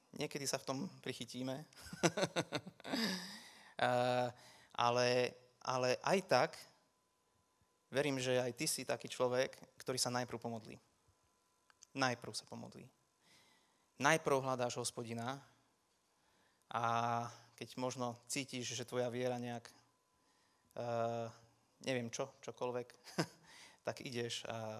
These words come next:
možno aj k lekárovi. Civilizačné choroby napríklad, hej, to nemôžeme prijať, akože, že to je jasné. To už hovoria, hej, že,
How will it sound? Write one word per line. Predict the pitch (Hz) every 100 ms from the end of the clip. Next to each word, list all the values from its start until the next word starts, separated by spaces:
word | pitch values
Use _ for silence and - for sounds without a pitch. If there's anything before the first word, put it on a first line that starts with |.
| 117
možno | 120 117
aj | 117
k | 117
lekárovi. | 117 113 120 123 - _ _ _ _ _ _ _ _ _ _ _ _ _ _ _ _ _ _ - - - - - - - - - - _ _ _ _ -
Civilizačné | 185 180 156 156 156
choroby | 143 165 165
napríklad, | 139 123 123 - 120
hej, | 113 131 143
to |
nemôžeme | 214 220 139 131
prijať, | 135 127 113 113
akože, | - 113 113 117
že | 107 -
to | - 120
je |
jasné. | 120 120 117 117 113 - _ _ _ _ _ -
To | 139
už | 131
hovoria, | 143 131 117
hej, | 127 123
že, | 117